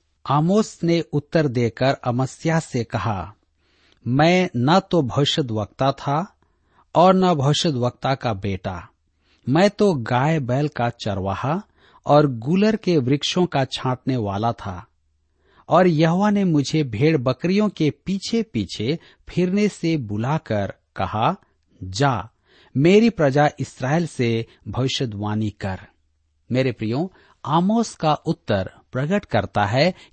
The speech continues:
कि वह एक आम मनुष्य था। वह झूठा भविष्यद्वक्ता नहीं था। जी हाँ, उसने कहा, "क्यों? मैं जानता हूं कि मैं भविष्यद्वक्ता नहीं हूं।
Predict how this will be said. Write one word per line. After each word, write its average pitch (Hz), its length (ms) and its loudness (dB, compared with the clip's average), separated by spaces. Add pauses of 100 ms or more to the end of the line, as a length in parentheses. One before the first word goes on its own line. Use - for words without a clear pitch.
कि 170 100 4
वह 175 260 4 (140)
एक 160 320 0 (200)
आम 151 400 0
मनुष्य 120 400 0
था। 92 360 -12 (480)
वह 175 200 4
झूठा 180 540 0
भविष्यद्वक्ता 135 880 2 (280)
नहीं 110 380 0
था। 101 340 -8 (480)
जी 175 180 2
हाँ, 131 260 0 (260)
उसने 226 320 2
कहा, 101 460 -4 (380)
"क्यों? 247 320 4 (600)
मैं 143 360 2
जानता 147 460 2
हूं 110 420 0 (120)
कि 139 100 0
मैं 113 360 0
भविष्यद्वक्ता 110 880 -6
नहीं 185 320 2
हूं। 110 200 -2